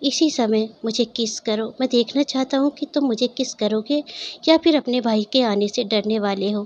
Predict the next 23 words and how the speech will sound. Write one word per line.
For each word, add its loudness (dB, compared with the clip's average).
क्योंकि -6
वो 0
देखो -2
सामने -2
तुम्हारे 6
भाई 2
इधर 0
की 0
तरफ -2
आ 0
रहे 0
हैं। -2
अब -2
मुझे 0
बताओ, -2
तुम 6
मुझे 6
किस 0
करोगे 2
या 6
फिर 0
शर्त -2
हारोगे?" 0